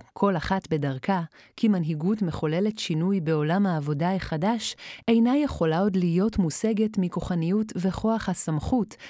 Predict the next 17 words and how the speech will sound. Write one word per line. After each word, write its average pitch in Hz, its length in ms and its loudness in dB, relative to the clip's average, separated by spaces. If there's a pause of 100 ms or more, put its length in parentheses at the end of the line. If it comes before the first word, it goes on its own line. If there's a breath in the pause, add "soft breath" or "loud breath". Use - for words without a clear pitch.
שהיו 240 380 4
מנת 196 360 2
חלקה 170 440 -2
של 170 180 -2
חברת 175 420 -2
הכנסת 185 560 -2
לבנת 185 460 0
ודומיה, 160 540 0 (440 loud breath)
אלא 233 260 4
מתוך 220 480 0
חמלה, 160 520 0 (280)
סובלנות, 170 760 0 (200)
שיתוף 214 420 -2
פעולה, 175 480 0 (320)
מיקוד 185 440 0
פנימי 190 500 2 (120)
ואהבה. 196 480 0